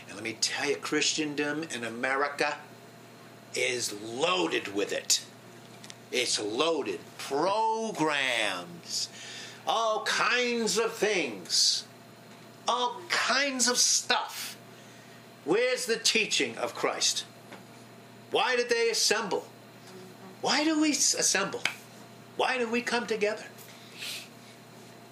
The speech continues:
I mean, can a body function apart from its head?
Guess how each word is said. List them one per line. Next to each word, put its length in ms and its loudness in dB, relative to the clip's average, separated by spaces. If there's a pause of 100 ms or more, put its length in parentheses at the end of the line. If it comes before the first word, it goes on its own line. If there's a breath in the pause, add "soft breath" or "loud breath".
(360)
I 100 2
mean, 180 4
can 160 4
a 80 2
body 440 2
function 520 2
apart 440 0
from 140 0
its 180 4
head? 320 2